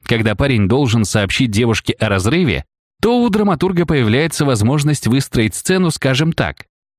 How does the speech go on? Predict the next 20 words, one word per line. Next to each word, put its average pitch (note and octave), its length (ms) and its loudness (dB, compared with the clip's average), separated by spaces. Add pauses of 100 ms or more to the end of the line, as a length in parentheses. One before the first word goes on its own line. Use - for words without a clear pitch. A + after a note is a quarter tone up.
Герой C3+ 340 2
приходит A#2 420 0
к - 80 -14
подружке A2+ 480 0
с - 60 -4
цветами G2 540 0
и - 20 2
тортом, C#3+ 460 0 (220)
вдохновленная D#3 800 2
его C3 320 2
дарами A#2+ 300 0
девушка C3+ 440 0
спешно A#2+ 640 0
накрывает G2+ 520 0
на F2+ 120 0
стол, F3+ 340 0 (220)
зажигает E3 560 0
свечи, F#3+ 380 0
но C#3 120 2
вдруг F3+ 360 -2